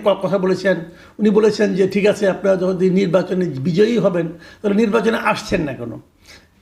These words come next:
কেন আপনারা গড়িমসি করছেন? কেন নানা ছুতানাতাকে আপনারা তুলে আনছেন যে এই কারণে যাব, এটা হলে যাব, সেটা হলে যাব? উনি একটু ইঙ্গিতপূর্ণ কথাই কিন্তু বলেছেন। তার জবাব জামাত কীভাবে দেবে আমি বলতে পারবো না, কিন্তু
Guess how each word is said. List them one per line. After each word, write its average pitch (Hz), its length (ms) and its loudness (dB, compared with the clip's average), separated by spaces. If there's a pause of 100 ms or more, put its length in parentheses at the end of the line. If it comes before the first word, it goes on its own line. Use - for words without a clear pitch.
কেন 240 180 4
আপনারা 214 360 2
গড়িমসি 208 500 2
করছেন? 147 380 -6 (380)
কেন 240 200 0
নানা 226 320 0 (100)
ছুতানাতাকে 226 720 0
আপনারা 160 320 -2
তুলে 190 380 0
আনছেন 156 340 -4
যে 143 160 -4
এই 185 240 0
কারণে 160 360 0
যাব, 143 260 0
এটা 156 220 0
হলে 160 180 2
যাব, 143 220 -2
সেটা 151 240 -4
হলে 143 140 -2
যাব? 135 240 -6 (640)
উনি 277 140 6
একটু 262 440 -4
ইঙ্গিতপূর্ণ 262 580 4
কথাই 175 300 0
কিন্তু 151 240 0
বলেছেন। 160 460 -2 (420)
তার 214 200 0
জবাব 247 260 2
জামাত 226 340 0
কীভাবে 208 280 2
দেবে 190 220 2
আমি 170 160 -2
বলতে 165 240 -2
পারবো 127 240 -4
না, 110 140 -12 (400)
কিন্তু 240 560 0